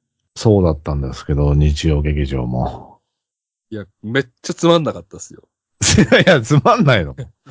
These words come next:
Speaker 2: <laughs> 第一話見まし-、<laughs> 第一話見ましたけど、
Speaker 1: どう？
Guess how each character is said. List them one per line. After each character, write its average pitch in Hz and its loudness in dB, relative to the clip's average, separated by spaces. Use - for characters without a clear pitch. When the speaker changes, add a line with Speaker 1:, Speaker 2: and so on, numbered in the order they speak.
Speaker 2:
<laughs> - -20
第 143 2
一 123 -6
話 110 -2
見 107 -8
ま 120 -6
し-、 127 -16
<laughs> 117 -8
第 135 -4
一 110 -4
話 113 -4
見 104 -10
ま 110 -10
し - -20
た 95 -16
け 92 -14
ど、 90 -14
Speaker 1:
ど 147 0
う？ 175 4